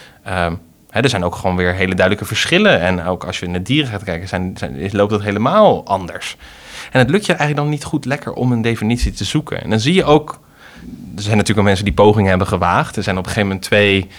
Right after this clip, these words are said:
eh, I T'ers. Moet ik even kijken hoor, dat is Marcus Hutter en Shane Legg.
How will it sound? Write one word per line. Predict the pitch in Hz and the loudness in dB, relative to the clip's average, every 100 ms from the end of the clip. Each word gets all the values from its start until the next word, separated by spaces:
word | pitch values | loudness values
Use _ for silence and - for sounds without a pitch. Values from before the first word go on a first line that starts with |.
| - - - - - - | -20 -20 -20 -20 -20 -6
eh, | 101 98 | -6 0
I | 123 123 | 0 2
T'ers. | 123 120 143 180 - - - - - - - | 6 6 6 4 2 0 -2 -6 -20 -20 -10
Moet | 101 | -8
ik | |
even | 101 - | -6 -4
kijken | 101 - | -4 -2
hoor, | 113 | -4
dat | 104 | -4
is | 104 | -2
Marcus | 104 113 110 110 | 0 0 0 -2
Hutter | 117 131 123 120 | -2 0 2 2
en | 101 98 | 2 0
Shane | - 113 107 101 | 2 2 2 2
Legg. | 98 120 143 160 | 4 4 4 0